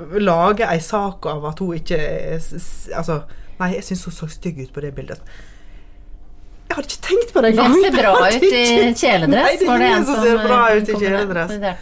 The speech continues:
Speaker 2: Ja.
Speaker 1: Ja, nei, det kan jeg, sånne ting kan jeg engasjere meg i, altså,
Speaker 2: Ja.
Speaker 1: sånn, men jeg merker at, eh,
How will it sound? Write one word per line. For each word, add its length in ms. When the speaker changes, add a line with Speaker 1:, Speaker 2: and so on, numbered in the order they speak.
Speaker 2:
Ja. 160
Speaker 1:
Ja, 140
nei, 100
det 160
kan 160
jeg, 160
sånne 300
ting 100
kan 160
jeg 220
engasjere 420
meg 160
i, 80
altså, 300
Speaker 2:
Ja. 20
Speaker 1:
sånn, 160
men 160
jeg 80
merker 380
at, 260
eh, 560